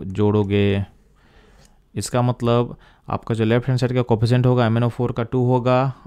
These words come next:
ऑक्जेलेट का क्या होगा? फ़ाइव होगा और एच प्लस का सिक्सटीन होगा, यानी आपका जो ऑप्शन बी होगा वो होगा इसका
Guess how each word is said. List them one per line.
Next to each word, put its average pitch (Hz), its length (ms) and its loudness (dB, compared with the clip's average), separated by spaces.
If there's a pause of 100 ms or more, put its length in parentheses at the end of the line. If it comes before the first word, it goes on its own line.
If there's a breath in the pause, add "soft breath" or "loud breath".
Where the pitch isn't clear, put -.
ऑक्जेलेट 110 400 -2
का 120 140 -6
क्या 117 160 -4
होगा? 101 360 0
फ़ाइव 113 460 -2
होगा 120 480 0 (560 soft breath)
और 107 100 -4
एच 107 100 -2
प्लस 117 200 -6
का 117 100 -4
सिक्सटीन 113 340 -2
होगा, 98 260 0
यानी 110 380 0 (280)
आपका 104 240 -4
जो 110 120 -2
ऑप्शन 107 300 -2
बी 117 180 0
होगा 107 360 0 (200)
वो 101 80 -2
होगा 101 400 -2 (420)
इसका - 320 -8